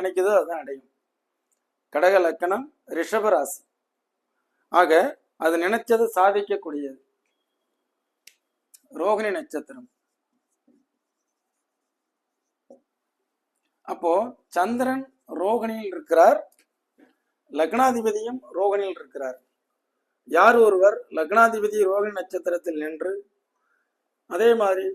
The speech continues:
சந்திரனும் அங்க உச்சம் பெற்று ரோகிணி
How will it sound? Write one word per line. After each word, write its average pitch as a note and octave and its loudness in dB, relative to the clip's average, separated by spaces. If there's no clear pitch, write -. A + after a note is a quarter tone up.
சந்திரனும் G#3+ 0
அங்க E3+ -6
உச்சம் G#3 -6
பெற்று F#3 -4
ரோகிணி G#3+ 0